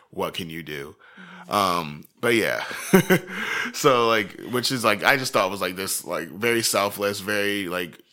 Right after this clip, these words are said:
Speaker 1: and I, obviously everyone wants to keep their passengers safe,
Speaker 2: Right.
Speaker 1: but I feel like a lot of it ends up being lip service, especially nowadays when you see people doing things and people are constantly getting hurt with products and you continue to release them. Oh, Charlene, are you hoverboards?
Speaker 2: Mm-hmm.
Speaker 1: Um, because you, why? People are buying their money,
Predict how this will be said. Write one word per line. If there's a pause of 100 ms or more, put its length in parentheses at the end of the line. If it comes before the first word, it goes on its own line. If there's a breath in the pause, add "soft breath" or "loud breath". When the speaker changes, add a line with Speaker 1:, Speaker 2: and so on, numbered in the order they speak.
(240)
Speaker 1:
and
I,
obviously
everyone
wants
to
keep
their
passengers
safe,
Speaker 2:
Right.
Speaker 1:
but
I
feel
like
a
lot
of
it
ends
up
being
lip
service,
especially
nowadays
when
you
see
people
doing
things
and
people
are
constantly
getting
hurt
with
products
and
you
continue
to
release
them. (500 soft breath)
Oh,
Charlene,
are
you
hoverboards? (180)
Speaker 2:
Mm-hmm.
Speaker 1:
Um,
because
you,
why? (140)
People
are
buying
their
money,